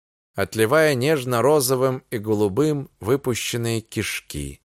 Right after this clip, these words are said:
Конец этого перевитого клубка был вывален в песке и помете, шевелился, увеличиваясь в объеме.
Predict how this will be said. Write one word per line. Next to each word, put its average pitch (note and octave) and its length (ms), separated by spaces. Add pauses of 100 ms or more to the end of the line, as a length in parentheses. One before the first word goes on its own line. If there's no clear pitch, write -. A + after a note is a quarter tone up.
(360)
Конец D#3+ 420
этого D3 420
перевитого C3 840
клубка C#3 680
был E3 300
вывален D3 500
в A2+ 80
песке D#3+ 540
и - 220
помете, G#2+ 840 (360)
шевелился, C#3 920 (100)
увеличиваясь A2+ 1120
в G2+ 140
объеме. D2 800